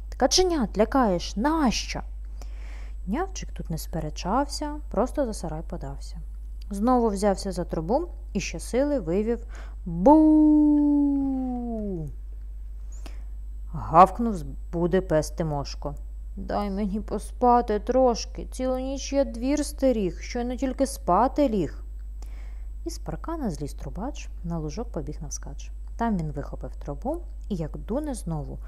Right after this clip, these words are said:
"Бу!" Ти, корови кажуть, граєш чи навмисне нас лякаєш? При такій жахливій грі глухнуть навіть комарі. Дуже нявчик розлютився,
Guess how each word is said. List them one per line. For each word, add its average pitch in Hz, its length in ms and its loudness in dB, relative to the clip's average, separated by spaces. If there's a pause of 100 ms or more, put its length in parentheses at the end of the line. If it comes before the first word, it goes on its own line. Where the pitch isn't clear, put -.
(300)
"Бу!" 302 2000 10 (1040)
Ти, 180 280 2 (320)
корови 151 360 2
кажуть, 147 500 -6
граєш 190 420 4
чи - 180 -4
навмисне 185 480 2
нас 156 200 -2
лякаєш? 139 520 -2 (260)
При 180 160 4
такій 196 300 0
жахливій 156 520 0
грі 208 300 -2 (300)
глухнуть 180 600 2
навіть 160 380 -2 (100)
комарі. 196 440 6 (960)
Дуже 277 360 2
нявчик 170 460 -6
розлютився, 165 760 -6